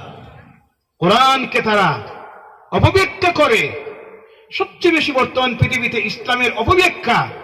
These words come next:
আর কোরআনের অপব্যাখ্যা চলতেছে। আর যেটা কিছু সংখ্যক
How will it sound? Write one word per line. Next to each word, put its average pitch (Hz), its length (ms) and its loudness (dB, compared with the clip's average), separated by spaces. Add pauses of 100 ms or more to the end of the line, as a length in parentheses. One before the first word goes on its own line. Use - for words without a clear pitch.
(280)
আর 202 140 0
কোরআনের 226 400 2 (160)
অপব্যাখ্যা 349 600 4
চলতেছে। 240 800 0 (320)
আর 208 180 2
যেটা 226 200 0
কিছু 240 240 -6
সংখ্যক 233 540 0